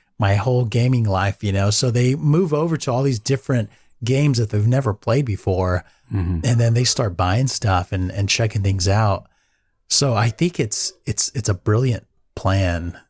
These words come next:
Speaker 1: this whole Game Pass thing. So I like that they're adding so much to it.
Speaker 2: Oh yeah, definitely, man. Definitely. It's a good, it's a, it, you know,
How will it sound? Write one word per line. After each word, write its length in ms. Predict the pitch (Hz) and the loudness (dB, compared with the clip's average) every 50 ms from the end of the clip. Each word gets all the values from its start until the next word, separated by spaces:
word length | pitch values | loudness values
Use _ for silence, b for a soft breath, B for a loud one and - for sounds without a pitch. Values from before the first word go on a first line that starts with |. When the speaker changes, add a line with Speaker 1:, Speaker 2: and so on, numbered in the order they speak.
| _ _ | _ _
Speaker 1:
this 160 | - 107 - | -4 -2 0
whole 120 | - 107 98 | 0 0 -2
Game 280 | - - 101 92 98 87 | 0 0 0 0 0 0
Pass 340 | - 98 90 90 - - - | -2 -2 -2 -2 -2 -4 -4
thing. 300 | - 87 85 90 90 90 | -4 -4 -4 -4 -4 -4
So 420 | - - - 98 92 90 87 82 - | -2 -2 0 0 0 -2 -4 -4 -2
I 60 | 110 | 0
like 200 | 104 107 127 135 | 2 2 2 0
that 120 | - 143 117 | 0 -2 -4
they're 140 | 104 92 - | -4 -4 -2
adding 260 | 107 104 104 101 101 | -2 0 -2 -2 -2
so 260 | - - - - 110 | -4 -2 -2 0 0
much 260 | 101 90 87 - - - | 0 0 0 -2 -2 -2
to 120 | - 101 | -2 0
it. 180 | 92 87 80 - _ _ _ _ _ _ _ _ | 0 -2 -2 -6 _ _ _ _ _ _ _ _
Speaker 2:
Oh 100 | - 113 | -2 0
yeah, 180 | 120 110 92 87 | 0 0 0 -2
definitely, 480 | 92 95 95 92 - - 82 82 82 80 | -2 -2 -4 -4 -4 -8 -10 -10 -8 -10
man. 240 | 82 80 82 85 - _ | -10 -10 -12 -14 -10 _
Definitely. 560 | - 95 92 - - 85 - - - 101 - B B B B B B B | -4 -4 -4 -6 -8 -12 -12 -12 -14 -14 -16 B B B B B B B
It's 100 | - - | -8 -8
a 40 | - | -4
good, 300 | - 113 113 110 - - - | -2 -2 -2 -2 -4 -8 -10
it's 180 | 90 - - | -10 -6 -6
a, 200 | 95 76 - - 85 | -6 -6 -4 -6 -8
it, 100 | 98 - _ _ - - | -8 -8 _ _ -10 -4
you 100 | 110 107 | -2 0
know, 240 | 110 117 127 131 | 0 0 -2 -2